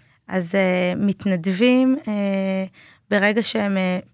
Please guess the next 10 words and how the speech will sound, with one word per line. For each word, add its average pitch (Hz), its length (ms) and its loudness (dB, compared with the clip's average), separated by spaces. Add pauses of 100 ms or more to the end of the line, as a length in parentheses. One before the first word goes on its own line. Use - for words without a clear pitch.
מתגייסים 196 580 -2
לצבא, 202 420 -2
הם 208 220 0
בעצם 196 300 -4
חותמים 202 440 -6
בלשכת 202 440 -6
הגיוס 196 380 -4
על 196 80 -8
כל 202 220 -4
המסמכים, 202 720 -2